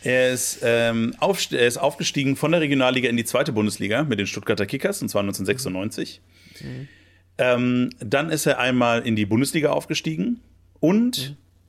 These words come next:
Speaker 1: er hat, ähm, sich für den uefa Cup qualifiziert.
Speaker 2: Mhm.
Speaker 1: Wie schon lustigerweise als Spieler auch,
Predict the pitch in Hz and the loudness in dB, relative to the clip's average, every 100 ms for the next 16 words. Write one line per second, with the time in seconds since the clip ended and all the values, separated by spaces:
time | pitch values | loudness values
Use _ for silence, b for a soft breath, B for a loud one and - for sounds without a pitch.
0 | _ _ _ _ - 135 139 139 135 117 | _ _ _ _ 0 2 2 0 -2 -2
1 | 131 135 - - 123 120 120 117 117 123 | -2 -2 -6 0 4 4 4 2 0 -2
2 | - 131 127 156 190 - - 104 - 110 | -2 0 2 0 0 -2 -2 -4 -2 -2
3 | 107 - 95 90 - _ _ _ B B | -2 -6 -6 -8 -12 _ _ _ B B
4 | B B B B 135 131 151 _ _ - | B B B B -12 -12 -14 _ _ -16
5 | 123 143 - 127 123 139 135 151 131 143 | -14 -8 -2 0 2 0 0 -2 -2 -2
6 | - 147 139 147 151 - 151 156 165 92 | 0 2 2 2 0 -4 0 2 4 2
7 | - | 0